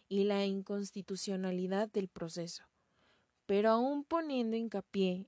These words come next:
en el fraude electoral que hasta la fecha sigue sin poder comprobar.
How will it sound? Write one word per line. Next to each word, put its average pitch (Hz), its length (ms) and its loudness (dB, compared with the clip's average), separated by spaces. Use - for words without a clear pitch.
en 180 220 -2
el 175 160 -2
fraude 214 580 -2
electoral 180 720 -2
que 196 100 -4
hasta 185 300 -4
la 180 160 0
fecha 220 420 -2
sigue 226 500 -4
sin 202 220 -4
poder 175 380 -4
comprobar. 185 580 -6